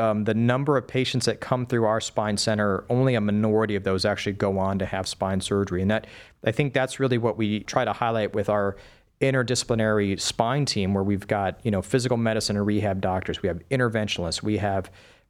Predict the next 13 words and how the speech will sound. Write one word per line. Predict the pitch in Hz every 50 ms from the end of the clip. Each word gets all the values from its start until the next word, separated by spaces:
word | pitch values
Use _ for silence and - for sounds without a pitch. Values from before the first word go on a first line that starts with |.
| _ _ _ _ -
general | - 123 123 131 127 123
neurologists, | 117 107 107 107 104 92 98 101 90 - 82 - - - -
pain | - - 123 127 131 123
psychologists, | - - 107 101 - - 104 95 101 95 98 92 - - - - _ _ -
and | - 120 127 123 117
those | 123 117 113 120
of | 107 110
us | 104 101 -
on | 110 98
the | 92
surgical | - - 107 104 101 110 - 101 95
realm | 104 98 104 98 95 92 95
that, | 92 98 98 -